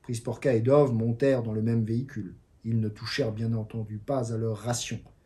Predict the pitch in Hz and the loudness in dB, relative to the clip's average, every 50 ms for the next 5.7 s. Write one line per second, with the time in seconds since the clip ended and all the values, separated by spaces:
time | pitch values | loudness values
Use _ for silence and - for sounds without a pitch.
0 | _ _ - - - - 113 107 107 127 127 - - - 120 117 - - 123 117 | _ _ -18 -14 -8 -6 -4 -2 0 -2 -2 -2 -2 -6 -6 -6 -6 -6 -4 -4
1 | 117 110 - - 120 113 110 107 107 143 151 151 - - _ _ - - 113 110 | -4 -6 -6 -4 -2 -2 -2 -2 -2 -4 -4 -4 -8 -16 _ _ -12 -10 -8 -6
2 | 113 113 113 113 123 120 113 - - 120 107 104 - - 113 104 107 113 113 113 | -4 -4 -2 0 0 -2 -2 -4 -4 -6 -6 -6 -8 -8 -8 -4 -2 -2 0 0
3 | 113 104 101 110 117 117 - - 147 147 147 156 156 151 - - _ _ _ - | -2 -4 -4 -6 -6 -6 -6 -2 0 2 2 2 0 -2 -6 -12 _ _ _ -4
4 | 127 123 117 113 110 - 139 120 - 127 117 117 113 104 - - 131 123 120 - | 0 0 0 0 0 -4 -6 -4 -2 -2 -2 -2 -4 -4 -2 -2 -2 -2 -2 -4
5 | - 123 - - 123 117 - 107 95 90 95 - _ | -4 -4 -2 -4 -6 -6 -6 -8 -10 -10 -16 -20 _